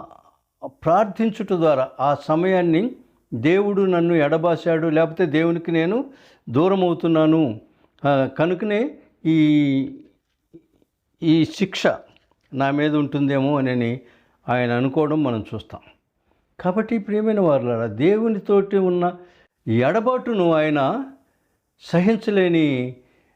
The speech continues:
ఆ, విషయంగా భావిస్తూ ఉన్నాడు. అందుకనే,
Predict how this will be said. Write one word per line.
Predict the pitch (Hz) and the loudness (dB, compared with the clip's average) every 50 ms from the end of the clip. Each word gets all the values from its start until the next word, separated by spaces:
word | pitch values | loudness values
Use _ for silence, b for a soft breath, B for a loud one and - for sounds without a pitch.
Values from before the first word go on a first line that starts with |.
| b b - | b b -6
ఆ, | 143 139 139 | -4 -2 0
విషయంగా | 139 139 135 147 139 - - 180 175 160 151 170 165 160 143 123 127 147 170 - _ _ _ _ _ _ _ _ _ - - | 0 0 -2 -2 -4 -2 0 0 2 2 4 4 4 4 2 2 0 -2 -6 -14 _ _ _ _ _ _ _ _ _ -16 -8
భావిస్తూ | 95 139 143 151 147 131 - - - 135 | -2 -2 0 0 -2 -4 -6 -8 -6 -6
ఉన్నాడు. | 135 127 127 117 113 127 | -4 -2 -2 -2 0 0
అందుకనే, | 147 160 165 - 190 170 143 131 160 220 | -2 -2 0 0 0 2 2 0 0 -4